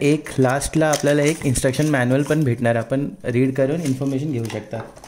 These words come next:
आता आपण बघू, सर्वप्रथम गोष्टी आपल्याला काय करायचं आहे,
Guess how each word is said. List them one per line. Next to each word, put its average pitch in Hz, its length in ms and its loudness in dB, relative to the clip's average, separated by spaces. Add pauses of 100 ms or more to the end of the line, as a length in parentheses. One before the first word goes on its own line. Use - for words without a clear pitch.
(500)
आता 151 480 0
आपण 151 280 -2
बघू, 165 420 -4 (840)
सर्वप्रथम 151 680 0
गोष्टी 135 320 -2
आपल्याला 139 300 2
काय 139 200 0
करायचं 131 380 -2
आहे, 139 160 -4